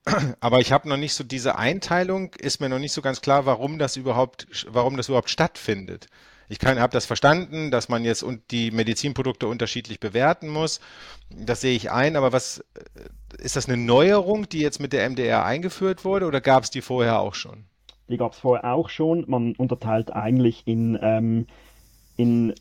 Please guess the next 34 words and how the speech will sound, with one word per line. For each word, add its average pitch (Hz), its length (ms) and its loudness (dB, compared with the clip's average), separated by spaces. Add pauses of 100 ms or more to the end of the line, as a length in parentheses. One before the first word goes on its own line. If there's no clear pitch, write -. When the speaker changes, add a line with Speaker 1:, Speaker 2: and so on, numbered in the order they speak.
Speaker 2:
primär 139 440 2
in 117 240 -4 (140)
aktive 135 520 -2
und 110 100 -4
nicht 165 340 -6
aktive 170 680 -2 (320)
und 131 240 -2
dann 123 340 0
bei 120 140 2
jeder 123 360 -2
Gruppe 139 360 0
nochmals 131 500 0
in 117 180 -4
invasiv 131 680 -2
und 92 120 -8
nicht 110 240 -4
invasiv. 107 600 -2 (500)
Speaker 1:
Mhm. 107 280 0 (320)
Speaker 2:
Ähm, 123 380 4
die 123 240 -4
M 143 180 0
D 151 80 2
R 143 400 4 (440)
und 131 200 -2
auch 113 340 0
vorgängig 120 500 0
die 110 140 -2
M 107 180 -6
D 120 120 -6
D 131 240 0
hatte 113 240 -6
das 117 180 0
schon 104 240 -6
drin 165 400 2